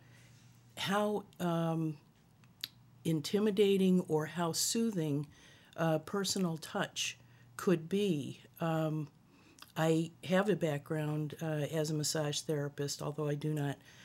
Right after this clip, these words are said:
practice professionally at this time. Um, and so it, uh, gave me a sensitivity for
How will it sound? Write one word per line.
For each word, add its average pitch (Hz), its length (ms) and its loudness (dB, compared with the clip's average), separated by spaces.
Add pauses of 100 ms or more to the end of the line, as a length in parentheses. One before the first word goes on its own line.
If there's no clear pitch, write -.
(140)
practice 147 400 2
professionally 151 800 -2
at 139 120 -6
this - 200 -4
time. 170 460 -2 (840)
Um, 151 520 2 (640)
and 165 580 6
so 175 460 6
it, 165 400 2
uh, 160 500 2 (500)
gave 208 220 6
me 240 140 6
a 190 40 6
sensitivity 165 800 0
for 156 680 -2